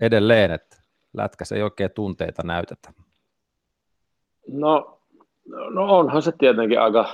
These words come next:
Speaker 2: maskuliininen laji, ja onhan niinku muissakin urheilulajeissa ja varsinkin niinku aikaisempina vuosina, niinku jos lähdetään yhdeksänkymmentälukua ja tuolta, niin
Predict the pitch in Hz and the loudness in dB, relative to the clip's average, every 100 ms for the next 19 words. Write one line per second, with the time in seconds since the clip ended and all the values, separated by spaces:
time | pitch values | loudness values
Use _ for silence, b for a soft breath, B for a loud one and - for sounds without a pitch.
0 | - 120 110 - 107 104 104 104 101 104 | -6 -2 -2 -2 0 0 0 -2 -2 2
1 | 104 98 98 101 95 - _ _ _ _ | 2 0 0 0 -2 -6 _ _ _ _
2 | _ _ 117 110 113 113 113 117 - _ | _ _ -10 -8 -6 -4 -2 0 -2 _
3 | _ _ _ _ _ _ _ _ _ _ | _ _ _ _ _ _ _ _ _ _
4 | _ _ _ _ - _ _ _ 113 104 | _ _ _ _ -20 _ _ _ -20 -18
5 | 120 123 120 - 104 117 120 110 110 107 | -6 -2 -2 -2 0 2 2 2 4 4
6 | 104 107 104 - 110 107 113 110 110 107 | 4 4 4 2 -2 2 2 0 -4 -4
7 | 104 107 104 107 - _ _ _ _ - | -4 -4 -2 -2 -4 _ _ _ _ -2
8 | 117 113 113 113 101 104 101 101 104 101 | 2 2 0 -2 -2 -2 -4 0 0 0
9 | 107 101 101 95 101 - 95 98 - 98 | -6 -8 -8 -8 -8 -6 -4 -4 -2 -2
10 | 98 101 95 98 90 98 95 92 - 98 | 0 -2 -2 -8 -6 -4 -2 -4 -4 -2
11 | 98 90 101 98 92 92 92 92 | -2 -2 -2 -2 -2 -8 -8 -14